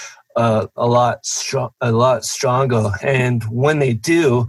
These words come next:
they usually, uh, reach the stratosphere. Like you, uh, read so many articles ab-, about celebrities that have come from, uh, broken homes and all that stuff, and they became a better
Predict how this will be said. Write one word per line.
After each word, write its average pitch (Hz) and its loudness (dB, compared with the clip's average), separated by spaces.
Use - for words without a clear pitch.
they 135 2
usually, 131 -2
uh, 117 2
reach 131 -4
the 117 0
stratosphere. 139 0
Like 110 0
you, 131 0
uh, 120 4
read 123 -2
so 139 2
many 131 2
articles 123 0
ab-, 110 -2
about 120 0
celebrities 117 0
that 127 2
have 113 0
come 120 0
from, 117 0
uh, 113 2
broken 123 0
homes 120 0
and 117 2
all 117 2
that 113 0
stuff, 113 -2
and 117 2
they 117 2
became 117 0
a 107 2
better 110 -4